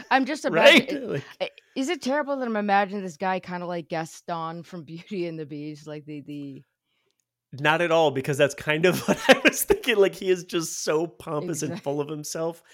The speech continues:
Speaker 2: and he has no idea what he's doing.
Speaker 1: <sighs>
Speaker 2: Like, ninety percent of the time, he has no idea what he's doing.
Speaker 1: It's hilarious. I love it. <laughs>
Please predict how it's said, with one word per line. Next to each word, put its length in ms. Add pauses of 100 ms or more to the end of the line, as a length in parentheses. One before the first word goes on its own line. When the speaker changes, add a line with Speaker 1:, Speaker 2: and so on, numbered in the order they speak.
(320)
Speaker 2:
and 120
he 60
has 220
no 340
idea 280
what 120
he's 140
doing. 360
Speaker 1:
<sighs> 100 (1000)
Speaker 2:
Like, 180
ninety 260
percent 300
of 40
the 60
time, 120
he 80
has 100
no 320
idea 240
what 100
he's 140
doing. 340 (120)
Speaker 1:
It's 140 (200)
hilarious. 640
I 140
love 280
it. 140 (2500)
<laughs> 100